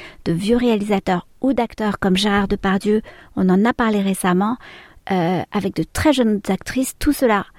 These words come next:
sous le regard complaisant, voire complice du milieu et de la critique, y compris journalistique,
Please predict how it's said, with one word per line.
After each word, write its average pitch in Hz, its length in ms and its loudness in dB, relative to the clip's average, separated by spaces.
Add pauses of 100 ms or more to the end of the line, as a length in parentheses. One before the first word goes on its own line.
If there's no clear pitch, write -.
(180)
sous - 160 -8
le 214 80 2
regard 202 380 -2
complaisant, 220 500 0
voire 196 300 -4
complice - 520 -4
du 214 200 -2
milieu 208 440 2 (460)
et 269 140 0
de 254 80 2
la 226 120 2
critique, - 460 -12 (100)
y 202 80 -4
compris - 320 -2
journalistique, 208 680 -2